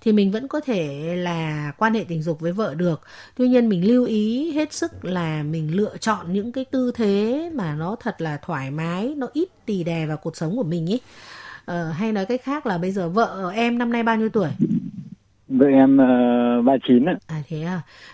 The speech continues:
Speaker 1: Nếu như mà vợ cũng có kỹ năng ấy, hay là nói cách khác có cái, cái, cái, những cái kiến thức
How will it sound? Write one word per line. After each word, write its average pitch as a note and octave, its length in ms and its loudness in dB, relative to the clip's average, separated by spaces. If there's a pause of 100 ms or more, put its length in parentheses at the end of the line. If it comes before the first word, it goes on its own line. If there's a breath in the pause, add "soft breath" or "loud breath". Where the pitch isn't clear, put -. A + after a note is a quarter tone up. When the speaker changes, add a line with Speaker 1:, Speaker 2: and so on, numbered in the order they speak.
Speaker 1:
Nếu G#3 140 2
như B3+ 180 4
mà A3+ 140 2
vợ E3+ 520 -2
cũng F#3 220 -10
có A#3 960 -2
kỹ A#3 160 -6
năng A#3+ 360 -2
ấy, A#3+ 220 -2
hay B3+ 180 -2
là G3 140 -2
nói E3+ 200 -6
cách A3+ 120 -10
khác C4 220 -6
có F#3 160 -6
cái, A#3 180 -10 (120)
cái, A#3+ 100 -6 (100)
cái, B3 340 -4
những A3 180 -4
cái A3+ 120 -6 (100)
kiến B3 260 6
thức A4+ 160 4